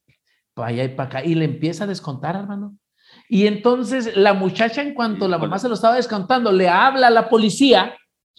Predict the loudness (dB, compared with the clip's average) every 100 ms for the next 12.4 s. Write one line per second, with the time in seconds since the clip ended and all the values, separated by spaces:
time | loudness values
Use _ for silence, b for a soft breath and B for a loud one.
0 | b b b 4 6 6 6 4 4 0
1 | 0 2 2 0 -2 -6 _ _ _ _
2 | _ _ _ _ _ _ -2 0 2 0
3 | 2 0 2 6 6 6 4 4 2 2
4 | 4 4 4 4 2 0 -2 -2 -4 -4
5 | -6 -4 -2 -2 -4 -14 -12 -6 -6 -8
6 | _ _ _ _ _ _ -10 -10 -6 -4
7 | -4 -8 -16 -6 -4 -2 -4 -4 -2 -2
8 | -2 -2 0 2 0 -2 -6 -6 -4 -2
9 | -2 -2 -2 -4 -6 -8 -14 -12 -12 -12
10 | -18 _ _ _ _ _ _ _ 0 2
11 | 2 0 -2 -2 -2 0 0 0 -4 -6
12 | -6 -6 -6 -12